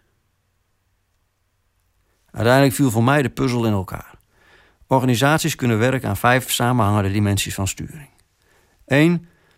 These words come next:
de bedoeling, het why, waarin de kern op gestuurd moet worden, moet duidelijk zijn. En dat moet ook passie en inspiratie opwekken bij niet alleen uw eigen medewerkers, maar ook die van partijen in de keten die u nodig heeft.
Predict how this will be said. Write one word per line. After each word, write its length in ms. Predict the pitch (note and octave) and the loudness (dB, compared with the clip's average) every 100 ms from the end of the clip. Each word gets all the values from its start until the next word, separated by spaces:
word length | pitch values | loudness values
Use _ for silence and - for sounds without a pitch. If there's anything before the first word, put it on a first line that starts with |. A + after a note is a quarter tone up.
| _ | _
de 120 | - | -8
bedoeling, 540 | G#2+ A2+ C#3 D3 B2 C#3 | -6 -2 0 2 2 0
het 100 | G2+ | -2
why, 560 | G#2+ C3+ A#2 A#2 D3 - _ _ _ | 2 4 4 4 0 -6 _ _ _
waarin 280 | A2+ A2 A2 | -4 -2 -2
de 80 | |
kern 260 | G#2+ C3 C3 | -2 0 0
op 100 | A2+ | 0
gestuurd 360 | - - C#3+ D3 | -4 -4 -2 -2
moet 220 | A2 A#2 | -4 -2
worden, 320 | A2 B2+ C#3 _ _ _ - | -2 -2 -4 _ _ _ -6
moet 160 | G#2 | -4
duidelijk 340 | G#2 G2 G2 - | -2 -2 -4 -8
zijn. 340 | - - B2 _ _ | -10 -10 -14 _ _
En 120 | - G#2+ | -8 -4
dat 100 | A2+ | -2
moet 100 | A#2 | -4
ook 140 | A2 | 0
passie 300 | C#3 C3+ C3+ | 2 2 2
en 60 | A#2+ | 0
inspiratie 600 | A2+ - A#2+ B2+ B2+ A#2 | 0 0 0 0 0 -4
opwekken 380 | G#2+ A2+ A#2+ | -2 -2 -2
bij 320 | G#2 A2 G#2 - _ _ _ _ | 0 2 0 -4 _ _ _ _
niet 180 | - G#2+ | -6 -2
alleen 220 | G#2 G#2 | 0 0
uw 60 | G2+ | 0
eigen 240 | G2+ G#2+ | 0 0
medewerkers, 680 | A2 A2+ G#2+ A2 A#2 C3+ - _ | 0 2 2 0 -2 -8 -12 _
maar 220 | F#2+ F#2 | -6 -4
ook 360 | G#2 G2 - - | -4 -6 -10 -10
die 140 | G#2 | -6
van 260 | G2+ F#2 - | -4 -6 -6
partijen 380 | G#2+ G2 F2+ | -6 -4 -4
in 80 | F#2 | -4
de 80 | G#2 | -6
keten 340 | - G#2+ G#2 | -2 -4 -4
die 100 | - | -8
u 80 | C#2 | -8
nodig 340 | G2 G2 A#2+ - | -6 -8 -12 -16
heeft. 320 | A2+ - | -18 -20